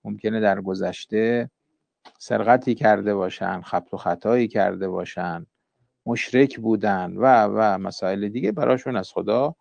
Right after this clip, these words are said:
طلب آمرزش کن. «ان الله غفور رحیم»، خدا میبخشه. بله، «ان الله غفور رحیم»، یه خدای مهربانی داریم.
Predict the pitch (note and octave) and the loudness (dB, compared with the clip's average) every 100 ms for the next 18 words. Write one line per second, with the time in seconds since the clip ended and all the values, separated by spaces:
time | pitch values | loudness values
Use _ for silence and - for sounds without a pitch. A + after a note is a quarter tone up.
0 | _ _ _ _ _ - F#2+ G2+ G2+ F#2 | _ _ _ _ _ -2 2 4 4 2
1 | F2 F2 F2 D#2+ - - D2+ D#2+ D#2+ E2 | 0 -4 -6 -6 -8 -12 -12 -12 -12 -14
2 | - A2 G#2 G2 G#2+ A#2+ - A#2 A2+ F#2 | -10 -4 -2 0 0 -2 -2 -2 -2 -2
3 | F2+ F#2 - _ G2+ A2+ C3+ B2+ A2 - | -8 -14 -20 _ -6 -4 0 0 -2 -4
4 | G#2 G#2+ A2+ G2+ G#2 G2+ - E2 F2+ F2+ | -12 -10 -2 0 0 -4 -12 -10 -8 -6
5 | F2 F#2+ F2 - F#2+ E2+ E2+ - _ _ | -6 -6 -8 -10 -8 -8 -10 -18 _ _
6 | _ _ _ _ _ _ _ _ _ _ | _ _ _ _ _ _ _ _ _ _
7 | _ _ _ _ _ _ _ _ _ _ | _ _ _ _ _ _ _ _ _ _
8 | - G#2 F#2 F2 G2 F#2+ F#2+ - _ _ | -18 -8 -6 -4 -4 -4 -6 -10 _ _
9 | _ - G2 F#2 F2+ F#2+ F#2 F2+ E2 - | _ -8 -6 -2 -2 -4 -6 -8 -10 -12
10 | G#2 | -16